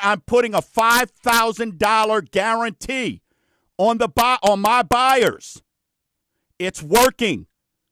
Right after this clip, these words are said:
You just heard Denise herself say they took out offer, and it wasn't the best offer. But because it came from Mortgage Gumbo,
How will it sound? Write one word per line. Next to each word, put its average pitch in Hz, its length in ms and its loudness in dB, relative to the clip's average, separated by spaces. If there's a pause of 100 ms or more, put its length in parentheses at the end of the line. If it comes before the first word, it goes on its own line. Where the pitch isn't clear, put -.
(440)
You 147 160 -8
just 247 320 -2
heard 254 220 0
Denise 247 340 -6
herself 247 420 0
say 233 220 -4
they 214 140 -4
took - 280 -4
out 240 220 2
offer, 233 500 4
and 226 100 -4
it 240 120 -6
wasn't 254 340 0
the 269 80 0
best 277 380 -2
offer. 285 560 4 (1500)
But 254 160 2
because 254 340 -2
it 269 120 -10
came 254 220 -2
from 233 180 -2
Mortgage 240 440 0
Gumbo, 247 540 0